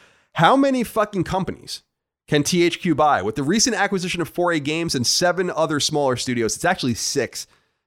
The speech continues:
It's being reported as eight total, but one of them is an animation studio. "I wonder how this is even profitable for them.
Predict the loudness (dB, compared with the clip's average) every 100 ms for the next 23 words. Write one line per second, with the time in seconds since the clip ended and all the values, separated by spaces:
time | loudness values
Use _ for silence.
0 | -4 0 2 2 2 2 0 2 0 -2
1 | -6 -6 0 2 2 0 -2 0 0 0
2 | -2 -2 -4 -6 -6 -10 -10 -10 -8 -8
3 | -10 _ _ _ 2 4 4 2 2 0
4 | -4 -4 -4 -2 -2 2 2 2 0 -2
5 | -4 -6 -6